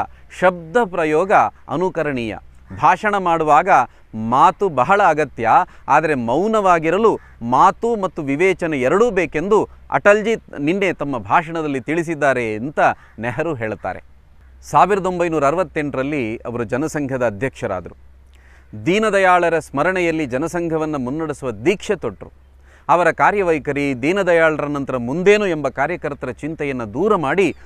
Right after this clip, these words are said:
ಹೊಸ ಹುಮ್ಮಸ್ಸನ್ನು ಮೂಡಿಸಿತು. ಇಂದಿರಾ ಪ್ರಿಯದರ್ಶಿನಿಯವರ ಗರೀಬಿ ಹಠಾವೋ ಘೋಷಣೆಗೆ ಮಾತ್ರ ಸೀಮಿತವಾಗಿತ್ತು.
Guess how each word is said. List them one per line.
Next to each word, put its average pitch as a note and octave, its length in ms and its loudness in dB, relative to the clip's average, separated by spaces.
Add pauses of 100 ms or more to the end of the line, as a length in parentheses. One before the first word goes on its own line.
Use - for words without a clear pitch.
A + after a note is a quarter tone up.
ಹೊಸ E3+ 220 -2
ಹುಮ್ಮಸ್ಸನ್ನು D#3+ 640 -4
ಮೂಡಿಸಿತು. G#2 540 -12 (640)
ಇಂದಿರಾ G#3+ 360 4
ಪ್ರಿಯದರ್ಶಿನಿಯವರ E3+ 800 -2
ಗರೀಬಿ F#3+ 460 0
ಹಠಾವೋ D#3 580 -2 (260)
ಘೋಷಣೆಗೆ G3+ 540 2
ಮಾತ್ರ E3 320 -4
ಸೀಮಿತವಾಗಿತ್ತು. C#3+ 960 -4